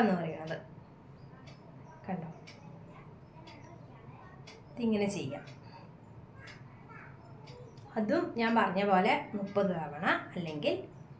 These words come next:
ആ, അതനുസരിച്ച് കൂട്ടി കൂട്ടി ചെയ്യുക. തുടക്കക്കാർക്ക് നല്ല കൈ കട്ട് കഴപ്പുണ്ടാവും. എനിക്കും ഇതുപോലെ തന്നെ കൈയൊക്കെ നല്ല കട്ട് കഴപ്പായിരുന്നു. എന്നാലും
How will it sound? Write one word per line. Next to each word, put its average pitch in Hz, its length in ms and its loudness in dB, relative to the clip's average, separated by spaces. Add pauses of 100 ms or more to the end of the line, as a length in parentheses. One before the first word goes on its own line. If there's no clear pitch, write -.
(440)
ആ, 202 40 -2 (220)
അതനുസരിച്ച് 190 600 4
കൂട്ടി 214 300 8
കൂട്ടി 185 260 4 (300)
ചെയ്യുക. 151 300 -6 (1700)
തുടക്കക്കാർക്ക് 190 680 0
നല്ല 190 440 8 (160)
കൈ 202 100 6 (100)
കട്ട് - 420 -4
കഴപ്പുണ്ടാവും. 202 600 4 (180)
എനിക്കും 214 320 6 (140)
ഇതുപോലെ 214 360 8
തന്നെ 214 160 10 (100)
കൈയൊക്കെ 185 420 0
നല്ല 233 260 2 (140)
കട്ട് - 260 0
കഴപ്പായിരുന്നു. 208 600 6 (400)
എന്നാലും 233 440 4